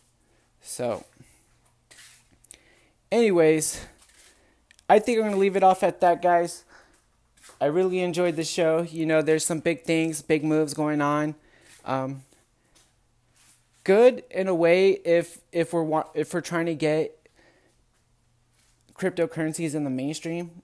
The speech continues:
I mean, the adoption is definitely there, and there's, people are definitely catching on to the movement every day.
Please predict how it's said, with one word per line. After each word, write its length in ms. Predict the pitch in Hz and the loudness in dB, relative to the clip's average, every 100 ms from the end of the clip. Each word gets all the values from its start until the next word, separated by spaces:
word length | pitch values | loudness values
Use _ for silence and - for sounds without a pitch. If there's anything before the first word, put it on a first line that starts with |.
| - | -12
I 40 | 135 | -8
mean, 160 | 156 | -6
the 60 | 151 | -6
adoption 480 | 139 135 147 - 165 | -2 -2 -2 -6 -8
is 180 | 156 | -8
definitely 400 | - 139 - 151 | -8 -8 -6 -8
there, 320 | 139 131 156 165 _ _ _ _ _ | -4 -4 -4 -8 _ _ _ _ _
and 380 | 147 143 143 147 - - - | -4 -2 -2 -4 -10 -20 -6
there's, 380 | 147 147 139 - _ _ _ _ _ | -2 -2 -4 -14 _ _ _ _ _
people 400 | - 156 160 170 | -8 -6 0 0
are 120 | 156 143 | 2 0
definitely 640 | 147 143 - 160 156 151 - _ _ - | -2 -4 -4 -6 -6 -8 -18 _ _ -4
catching 360 | 156 143 156 | -4 -2 -2
on 220 | 131 139 147 | 0 -2 -2
to 140 | 165 | -4
the 120 | 139 | -4
movement 480 | 131 131 151 170 - _ _ _ _ _ _ _ _ _ | -4 -4 -4 -6 -8 _ _ _ _ _ _ _ _ _
every 220 | - 143 151 | -4 -2 -2
day. 400 | 139 131 185 | -2 -2 -2